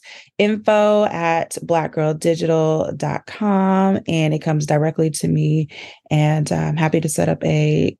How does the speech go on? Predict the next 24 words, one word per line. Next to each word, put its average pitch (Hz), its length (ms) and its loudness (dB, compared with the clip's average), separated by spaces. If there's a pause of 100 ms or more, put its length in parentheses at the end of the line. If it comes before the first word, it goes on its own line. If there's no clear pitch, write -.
(120)
discovery 160 580 -2
call 160 380 -6
to 165 160 -4
learn 151 280 0
more 156 220 -2
about 170 400 -4
your - 120 -4
brand 185 480 0
and, 156 240 0 (440)
you 170 100 2
know, 160 140 0
what 180 160 2
you're - 80 -6
trying 165 260 0
to 165 60 0
do, 170 300 0
and 208 340 0
see 180 220 0
if 190 100 -2
there's 190 200 0
any 190 160 2
synergies 196 520 -2
from 208 180 -2
there. 240 260 -2